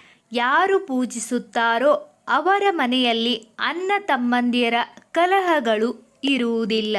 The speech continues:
ಸ್ತ್ರೀ ಸಂತಾನ ಬೇಕೆಂದು ಅಪೇಕ್ಷೆ ಪಡುವವರು ಶ್ರೀ ದುರ್ಗಾ ಸಪ್ತಶತಿ ಪಾರಾಯಣ ಮಾಡುತ್ತಾರೆ.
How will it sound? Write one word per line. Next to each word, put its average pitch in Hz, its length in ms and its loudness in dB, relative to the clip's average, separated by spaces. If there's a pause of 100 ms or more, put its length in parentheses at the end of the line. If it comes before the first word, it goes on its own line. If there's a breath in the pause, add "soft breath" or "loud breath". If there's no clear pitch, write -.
ಸ್ತ್ರೀ 370 320 -2 (260)
ಸಂತಾನ 277 760 0
ಬೇಕೆಂದು 240 720 0 (180)
ಅಪೇಕ್ಷೆ 320 560 -2
ಪಡುವವರು 233 760 0 (440 soft breath)
ಶ್ರೀ 294 280 -4 (400)
ದುರ್ಗಾ 262 440 0 (460 soft breath)
ಸಪ್ತಶತಿ 330 920 -2 (240)
ಪಾರಾಯಣ 233 720 0 (360)
ಮಾಡುತ್ತಾರೆ. 202 840 0